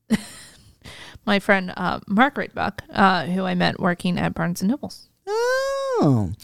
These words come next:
Speaker 1: So anyway, Buck Laughlin's character was based on baseball legend Joe Garagiola.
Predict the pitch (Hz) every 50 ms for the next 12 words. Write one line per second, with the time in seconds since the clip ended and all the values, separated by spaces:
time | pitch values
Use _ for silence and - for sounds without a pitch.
0 | - - - - - - - - 202 190 185 220 208 208 175 131 107 104 117 120
1 | 185 202 190 - 170 165 - - - 135 120 113 - - - 135 113 110 - -
2 | 123 120 123 131 120 120 131 131 120 - 160 160 165 - - 160 151 143 135 123
3 | 120 156 170 160 - - - _ - 160 160 160 156 156 147 139 139 160 175 156
4 | 139 131 104 95 95 98 95 110 113 131 147 156 156 147 135 135 123 123 139 139
5 | 131 131 127 143 151 160 156 156 165 160 143 156 160 160 175 170 139 - - -
6 | 85 - -